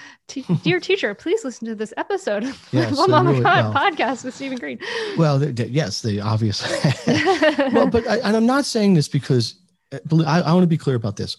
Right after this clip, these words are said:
Speaker 2: I'm not saying any teacher isn't trying to do the best they can.
Speaker 1: Oh, no.
Speaker 2: I
Speaker 1: It's
Speaker 2: just
Speaker 1: so
Speaker 2: think
Speaker 1: hard.
Speaker 2: that the reality is that there are things that work great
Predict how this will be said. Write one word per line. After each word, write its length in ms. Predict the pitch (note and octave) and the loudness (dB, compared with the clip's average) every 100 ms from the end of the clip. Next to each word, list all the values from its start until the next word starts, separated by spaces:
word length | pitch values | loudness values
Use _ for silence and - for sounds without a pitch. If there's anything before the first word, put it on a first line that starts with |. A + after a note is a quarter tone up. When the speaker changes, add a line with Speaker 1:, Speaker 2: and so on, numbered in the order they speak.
| - | -2
Speaker 2:
I'm 180 | D#3 F3+ | 4 4
not 140 | E3 | 4
saying 200 | D#3+ B2 | 4 2
any 220 | C3 B2+ | 4 2
teacher 300 | A#2+ A#2+ G#2+ | 0 -2 -2
isn't 140 | G2+ F#2 | -2 -4
trying 380 | - B2 A#2 G2 | -2 0 0 -2
to 60 | |
do 120 | G2 | -4
the 100 | G2+ | -6
best 260 | G#2 G2 - | -6 -6 -6
they 100 | F#2 | -10
can. 240 | - G2 - | -8 -8 -8
Speaker 1:
Oh, 200 | A#3 G3 | -8 -8
no. 360 | F#3 A#3 F#3 - | -8 -10 -10 -6
Speaker 2:
I 80 | C3+ | -2
Speaker 1:
It's 80 | C3 | 0
Speaker 2:
just 140 | D#3+ | 0
Speaker 1:
so 60 | A3 | 2
Speaker 2:
think 120 | D#3 | 2
Speaker 1:
hard. 120 | D3+ D3 | 2 0
Speaker 2:
that 180 | B2 | -2
the 100 | A#2+ | 0
reality 800 | B2 B2+ B2+ C#3+ D#3+ E3+ C3 A#2+ B2+ | 0 0 -2 0 2 2 0 -2 -2
is 380 | G2+ F#2 F#2+ - _ _ _ _ _ | -4 -4 -8 -8 _ _ _ _ _
that 500 | B2 A#2 A2+ A2+ A2 _ _ - | -4 -2 -2 -2 -6 _ _ -6
there 240 | A#2 B2+ | -2 0
are 80 | B2 | 0
things 280 | - D#3+ D3 | 2 2 2
that 140 | C#3+ | 0
work 280 | B2 B2 A2+ | 0 -2 -2
great 460 | - B2+ C3 G#2+ | -2 0 0 -2